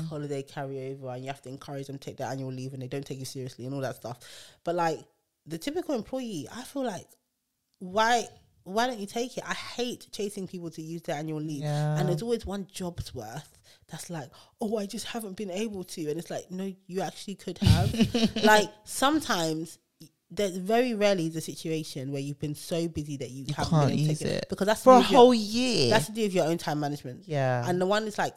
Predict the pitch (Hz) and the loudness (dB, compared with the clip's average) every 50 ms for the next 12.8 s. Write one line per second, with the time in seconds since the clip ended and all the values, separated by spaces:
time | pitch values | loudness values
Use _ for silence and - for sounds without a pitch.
0 | - _ 160 170 180 190 202 190 175 - _ - 165 180 175 170 160 151 - - | -10 _ -8 -6 -4 -4 -4 -6 -8 -10 _ -8 -6 -2 -2 -2 -2 -2 -6 -12
1 | - - - - - 120 131 127 120 123 - - - 135 156 156 156 156 156 147 | -16 -16 -16 -18 -16 -14 -14 -12 -12 -14 -16 -16 -14 -12 -12 -10 -6 -6 -6 -6
2 | 139 135 160 151 131 - - 175 151 131 127 - - - 170 165 170 160 165 156 | -6 -6 -6 -6 -6 -8 -12 -12 -12 -14 -12 -12 -12 -8 -8 -8 -8 -8 -10 -12
3 | - _ 160 151 151 147 - - 180 165 165 165 165 165 165 160 - - 180 170 | -10 _ -6 -6 -6 -6 -6 -4 -2 -2 0 0 -2 -2 -4 -6 -6 -4 -4 -4
4 | 165 170 185 214 - - - - - _ - 233 254 254 - 240 220 220 208 - | -4 -4 -4 -6 -6 -10 -16 -20 -18 _ 6 6 6 8 6 4 2 2 0 -2
5 | 208 - 220 190 190 190 190 185 180 180 - - 185 175 175 175 170 175 175 165 | 0 2 4 6 6 6 4 4 2 0 2 4 4 6 6 4 4 4 4 4
6 | 156 151 156 156 - 165 170 160 - 180 165 151 - - 190 175 156 165 - - | 4 2 0 -2 -2 -4 -6 -2 -2 -2 -2 -2 0 2 2 4 4 2 0 2
7 | 175 160 - - 170 - 165 165 170 160 147 135 117 - - - - - - - | 0 0 0 -2 -4 -4 0 0 2 2 0 0 -4 -8 -10 -12 -10 -14 -16 -16
8 | - - - 170 170 165 175 170 170 175 185 185 175 165 160 160 156 - - - | -12 -4 -2 2 6 6 6 6 4 4 6 6 8 8 6 4 4 0 -6 -18
9 | _ _ _ _ 196 190 190 190 175 180 175 165 170 - 175 170 170 170 170 160 | _ _ _ _ 0 2 2 2 0 -2 -4 -4 -2 -2 -2 -2 -2 -4 -4 -6
10 | 170 - - 165 165 160 - 170 151 147 151 - - _ 165 - 175 156 - - | -2 2 4 4 4 4 2 0 0 0 -2 -4 -12 _ -12 -10 -10 -10 -2 -2
11 | 180 160 - - 151 139 151 196 220 - - - - - - - 156 170 156 147 | -2 0 0 -2 -4 -2 -2 -2 -4 -6 -10 -16 -18 -20 -12 -2 0 0 0 0
12 | 165 165 170 170 165 160 165 160 156 151 151 151 151 156 - | -4 -4 -4 -4 0 0 2 2 2 2 2 0 0 -2 -6